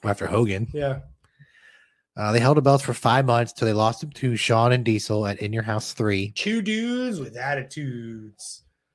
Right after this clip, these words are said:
Speaker 1: Uh,
Speaker 2: Fucking
Speaker 1: they briefly
Speaker 2: worst
Speaker 1: held the
Speaker 2: name.
Speaker 1: belts a second time when the belts were handed to them.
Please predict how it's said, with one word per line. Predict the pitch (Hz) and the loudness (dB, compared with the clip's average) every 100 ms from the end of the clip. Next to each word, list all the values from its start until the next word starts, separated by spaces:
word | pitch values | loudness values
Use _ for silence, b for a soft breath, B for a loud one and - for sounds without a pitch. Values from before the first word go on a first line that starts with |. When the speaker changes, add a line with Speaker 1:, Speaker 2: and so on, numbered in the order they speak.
| _ _ _ _ | _ _ _ _
Speaker 1:
Uh, | 98 101 98 | -6 -4 -4
Speaker 2:
Fucking | - - | -6 -6
Speaker 1:
they | 120 117 | 0 0
briefly | 101 127 156 - 170 | 2 6 6 6 4
Speaker 2:
worst | 151 | 6
Speaker 1:
held | 147 | 4
the | 139 | 4
Speaker 2:
name. | |
Speaker 1:
belts | 135 135 135 | 4 4 0
a | 117 | -6
second | - 143 143 151 | 0 0 0 -4
time | 120 113 107 | -4 -2 -2
when | 107 | -4
the | 104 | 0
belts | 113 120 - | 2 2 0
were | 104 | -10
handed | - 135 147 123 | 0 0 0 -2
to | 117 | -4
them. | 98 92 90 | -4 -4 -6